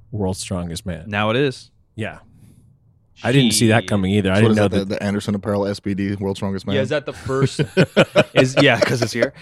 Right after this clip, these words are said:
Speaker 2: Is that the, is this the first year's the S B D Strongest Man?
Speaker 1: I think maybe so.
Speaker 2: That's gotta be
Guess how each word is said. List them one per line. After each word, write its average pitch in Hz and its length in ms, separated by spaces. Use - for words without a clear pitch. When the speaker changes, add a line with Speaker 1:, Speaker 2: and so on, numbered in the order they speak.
Speaker 2:
Is 147 140
that 160 180
the, 131 440
is 131 100
this 151 140
the 160 80
first 139 340
year's 143 140
the - 120
S 127 140
B 131 80
D 127 240
Strongest 127 380
Man? 151 160
Speaker 1:
I 113 100
think 165 200
maybe 147 280
so. 123 420
Speaker 2:
That's 139 200
gotta 147 160
be 104 120